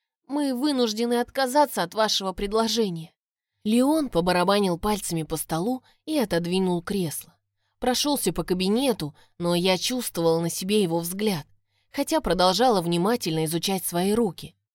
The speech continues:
Прошёлся по кабинету, но я чувствовала на себе его взгляд, хотя продолжала внимательно изучать свои руки. "Есть ещё одно предложение.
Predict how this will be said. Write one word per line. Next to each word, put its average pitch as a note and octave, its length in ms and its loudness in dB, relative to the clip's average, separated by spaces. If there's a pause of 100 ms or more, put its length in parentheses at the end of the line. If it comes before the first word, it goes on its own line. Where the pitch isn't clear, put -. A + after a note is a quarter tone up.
(260)
Прошёлся G#3+ 560 0
по E3+ 100 -2
кабинету, G3 720 0
но G3 140 0
я A#3+ 180 2
чувствовала F3 540 0
на F3 100 0
себе G3 320 0
его F#3 200 2
взгляд, G3 480 -2 (440)
хотя C4+ 280 4
продолжала F#3 580 4
внимательно F3 680 0
изучать E3+ 380 -2
свои F3 280 -2
руки. G#3+ 460 -2 (640)
"Есть E3+ 420 2
ещё G3+ 360 6
одно D#3+ 200 6
предложение. D3+ 720 -2